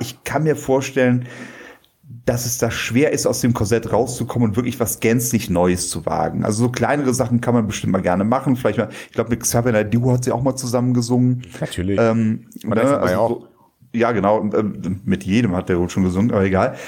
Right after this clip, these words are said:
Speaker 1: Ähm, das, das kann man machen, das passt, aber die jetzt wirklich, ich hatte mal so einen Namen genannt, also so mit Rammstein jetzt mal ein Duett oder mit einem richtigen Hip-Hopper, äh, kann ich mir bei Andrea Berg tatsächlich nicht vorstellen. Also das,
Speaker 2: Nicht,
Speaker 1: äh,
Speaker 2: oder?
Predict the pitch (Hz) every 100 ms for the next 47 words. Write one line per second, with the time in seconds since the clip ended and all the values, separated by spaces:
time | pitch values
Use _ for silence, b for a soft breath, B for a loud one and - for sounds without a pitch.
0 | B B - 113 110 110 113 - - 120
1 | 123 120 - 143 151 127 131 143 110 -
2 | - 127 - 120 117 107 B B B 117
3 | 123 123 143 120 117 - 113 123 104 104
4 | 92 101 98 92 117 87 95 92 - 92
5 | - 104 107 113 123 143 - 123 123 123
6 | 117 120 107 - - 104 104 101 101 -
7 | 107 92 113 - 127 113 101 95 143 147
8 | 131 123 117 110 B B B B - 110
9 | - 127 139 - 113 104 107 110 107 98
10 | 107 92 92 104 101 - 98 98 98 -
11 | 85 85 - 85 92 - 87 92 90 -
12 | - - 101 95 113 - 95